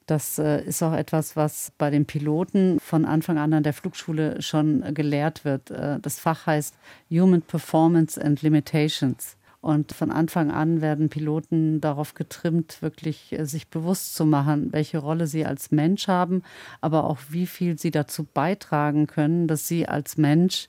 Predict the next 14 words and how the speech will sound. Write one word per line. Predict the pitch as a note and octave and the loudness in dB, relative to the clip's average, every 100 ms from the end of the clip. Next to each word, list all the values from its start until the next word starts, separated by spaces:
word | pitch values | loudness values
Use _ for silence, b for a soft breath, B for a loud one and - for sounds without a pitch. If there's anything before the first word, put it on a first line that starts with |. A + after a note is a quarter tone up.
| _ | _
verantwortungsvoll | - E3+ D3+ E3 F3 D#3+ E3+ D#3+ - - D#3 D#3+ - | -4 0 2 2 0 0 2 0 -2 0 2 2 0
in | D#3+ | 0
dieser | D#3 D#3 | 2 0
Funktion | D3 - D#3 - D#3 D3 | 0 2 0 0 0 0
tätig | - D3+ C#3+ D3 | 0 -4 -4 -8
sind. | - C#3 C#3 - B B B B B _ | -4 -2 -2 -6 B B B B B _
Da | D#3 D3 | 0 0
fällt | D3 E3+ D#3 | 0 -2 0
mir | D#3+ D3+ | 0 0
spontan | - D#3+ D#3 D#3 D3+ | 0 0 2 2 2
das | D#3 D3+ | 2 0
Stichwort | - D#3 - D#3 D#3 | -6 -8 -6 -6 -2
Resilienz | D#3+ E3 D#3 D#3 F3 - | 0 4 6 6 4 2
ein, | - C#3 C3 | -6 -4 -6